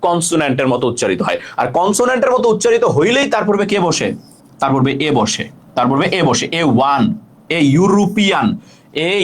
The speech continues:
ইউরোপিয়ান। তাহলে খেয়াল করবা, ইউ থাকলেও তার পূর্বে এন বসবে, তখনই বসবে যখন ইউর উচ্চারণটা আ হবে।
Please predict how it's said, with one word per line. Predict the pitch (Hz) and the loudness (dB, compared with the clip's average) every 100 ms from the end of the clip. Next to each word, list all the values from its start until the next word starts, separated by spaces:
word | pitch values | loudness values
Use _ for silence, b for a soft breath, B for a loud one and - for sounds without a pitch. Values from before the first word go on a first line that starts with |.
| 147 | 2
ইউরোপিয়ান। | 170 196 185 196 190 185 185 175 175 156 95 B B | 2 4 4 4 4 2 0 0 0 -2 -6 B B
তাহলে | 170 | -2
খেয়াল | 175 196 220 | 0 -2 0
করবা, | 214 208 269 - | 0 0 0 0
ইউ | 165 240 269 277 | 2 2 0 -2
থাকলেও | - 196 - 233 269 | -4 -4 -4 0 2
তার | 269 185 190 | 2 -2 0
পূর্বে | 214 214 240 175 | 0 0 0 0
এন | 196 196 | 0 0
বসবে, | 190 165 170 233 | 0 0 -2 -2
তখনই | 170 151 185 208 | -2 0 0 0
বসবে | 208 196 196 285 B B B | 2 2 2 0 B B B
যখন | 156 156 185 | -6 -4 0
ইউর | 123 147 185 | 2 4 2
উচ্চারণটা | 165 170 147 139 185 - | 0 0 -2 -2 -6 -4
আ | 202 214 | -4 -4
হবে। | - 101 | -2 -4